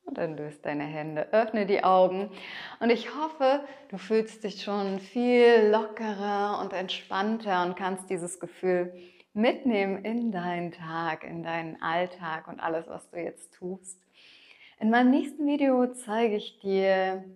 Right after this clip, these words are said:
die drei besten Übungen für eine gute Körperhaltung und lockere Schultern. Wenn du darauf Lust hast, dann schau dir das Video an. Ich verlinke das, sobald es online ist.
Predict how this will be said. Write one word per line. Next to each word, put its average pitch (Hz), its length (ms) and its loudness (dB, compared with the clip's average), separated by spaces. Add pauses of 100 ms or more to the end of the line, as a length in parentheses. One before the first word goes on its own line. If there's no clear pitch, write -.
(100)
die 196 140 -14
drei 220 540 0
besten - 520 0
Übungen 185 540 -2
für - 180 -6
eine 175 540 -4
gute 185 600 -2
Körperhaltung 175 1000 -4
und 170 400 -12
lockere 170 500 -6
Schultern. 240 540 -2
Wenn 180 120 -6
du 175 100 -4
darauf 165 280 0
Lust 220 240 -14
hast, 202 240 0 (1000)
dann 180 220 4
schau 220 220 4
dir 247 140 6
das 208 220 0
Video 208 420 2
an. 196 340 0
Ich 196 160 -6
verlinke 220 460 0
das, 208 200 0
sobald 185 380 2
es - 140 -14
online 190 560 -2
ist. - 240 -18